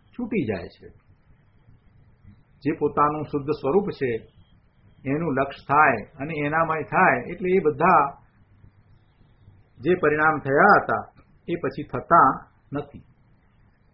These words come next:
ત્રિકાળી ભગવાન આત્મા જ્ઞાયક શુદ્ધ ચિદાનંદ એ જ્ઞાન સ્વભાવી છે, એનું લક્ષ થતા, એના તરફ ઢળતા, એના રૂપે પરિણમતા પછી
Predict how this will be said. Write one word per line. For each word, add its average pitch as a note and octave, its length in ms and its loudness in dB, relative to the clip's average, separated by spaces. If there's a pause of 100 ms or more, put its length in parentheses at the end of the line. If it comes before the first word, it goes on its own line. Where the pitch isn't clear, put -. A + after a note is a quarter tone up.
(120)
ત્રિકાળી E3+ 460 2
ભગવાન C#3+ 400 2
આત્મા D3+ 540 2
જ્ઞાયક C3+ 460 -2
શુદ્ધ C3+ 340 -8
ચિદાનંદ D3 680 -2 (920)
એ D3 100 -2
જ્ઞાન B2+ 360 4
સ્વભાવી C#3+ 500 0
છે, E3 340 -8 (580)
એનું D3+ 300 -6
લક્ષ C3+ 200 -8
થતા, D#3 600 -2 (200)
એના D3 280 0
તરફ C#3 280 -6
ઢળતા, B2 640 -4 (460)
એના D#3+ 260 0
રૂપે D#3 280 0
પરિણમતા C3+ 760 -4 (480)
પછી E3+ 500 -6